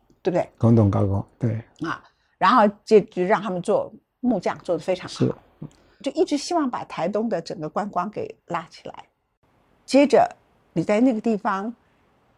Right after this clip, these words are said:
Speaker 1: 也找了好多人去居住，你完全改变了一个地方，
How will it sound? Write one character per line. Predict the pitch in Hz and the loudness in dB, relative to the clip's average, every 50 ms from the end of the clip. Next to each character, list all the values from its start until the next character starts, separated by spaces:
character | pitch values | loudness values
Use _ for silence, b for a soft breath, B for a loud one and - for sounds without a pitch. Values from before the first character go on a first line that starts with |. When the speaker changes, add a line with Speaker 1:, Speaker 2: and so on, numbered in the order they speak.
| _ _ _ _ _ | _ _ _ _ _
Speaker 1:
也 | 170 160 151 135 143 | 0 2 2 2 0
找 | 151 - 151 135 | -2 -4 -6 -6
了 | 151 | -6
好 | 170 - - 170 | -6 -6 -6 -8
多 | 170 175 196 | -4 -2 -2
人 | 190 147 185 | -2 -2 -4
去 | 180 - 196 | -6 -8 -10
居 | - - 185 180 | -6 -4 -4 -4
住， | - - 151 - - _ _ _ _ _ | -4 -6 -8 -8 -10 _ _ _ _ _
你 | - 185 | -2 4
完 | 175 190 202 240 359 381 | 6 6 6 6 4 -2
全 | - - - 202 170 202 | -6 -8 -6 -6 -6 -4
改 | - 175 - - 180 | -4 -4 -4 -4 -2
变 | 190 185 180 160 | 0 0 0 0
了 | 151 147 135 - - - | 0 -2 -4 -4 -4 -4
一 | 170 | -4
个 | 180 165 | -4 -2
地 | 165 147 135 | -2 -4 -6
方， | - - 143 139 139 | -4 -8 -10 -8 -10